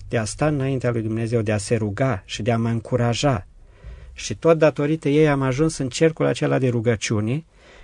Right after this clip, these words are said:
și spunea fratele: „Eu consider că vindecarea mea o datorez și familiei care a stat alături de mine și m-a susținut în cei cincisprezece ani de boală, de paralizie, de această durere care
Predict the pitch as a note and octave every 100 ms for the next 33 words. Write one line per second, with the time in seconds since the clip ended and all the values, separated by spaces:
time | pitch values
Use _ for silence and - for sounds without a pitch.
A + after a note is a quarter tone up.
0 | - - - B2 - - - _ _ -
1 | - - C3 D3 - C#3+ - C#3 C#3 -
2 | - C3 D3+ C#3 C3 C#3+ C#3 B2 B2+ A2+
3 | A2+ G#2+ - C3 C3 A#2+ A#2+ A#2 G#2+ G#2
4 | G#2 A2+ A2+ - - - D#3 - C#3 B2+
5 | C3 C#3+ B2+ A2+ A2 G#2 A2 G2+ G2 A#2+
6 | A#2 G#2 G#2 A#2+ B2 G2+ G2+ A#2 A#2+ G#2+
7 | G#2+ G#2+ - G2+ - G#2+ B2 C3 - -
8 | - - A2 - A#2+ G2+ E3+ E3+ - D3
9 | C#3+ - C3+ B2+ A#2 G#2 B2 A2+ G2 F2+
10 | G2 G#2+ G2+ G#2+ A2+ G#2 G2 F#2+ G2 -
11 | C3+ - A2+ A#2 A#2 B2+ A2+ - G#2